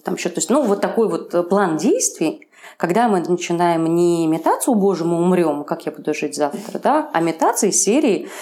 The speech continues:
«Так, куда мне надо сбегать, <laughs> куда обратиться?» Да, для того, чтобы, э, там, как-то выжить и, там, перейти, там, пережить сегодняшний день, там, прийти к завтрашнему дню, к завтра, послезавтра.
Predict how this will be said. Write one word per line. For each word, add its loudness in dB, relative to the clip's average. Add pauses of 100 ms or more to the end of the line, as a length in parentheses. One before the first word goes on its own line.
(140)
«Так, -2
куда 2
мне 2
надо 2
сбегать, 0
<laughs> -8
куда 2 (120)
обратиться?» 0 (840)
Да, 2
для 0
того, 2
чтобы, 0
э, 0
там, -14
как-то -4
выжить 0
и, -8
там, -14 (180)
перейти, -2
там, -6
пережить -2
сегодняшний 0
день, -8
там, -16
прийти -6
к -2
завтрашнему -4
дню, -6
к -6
завтра, -6
послезавтра. -4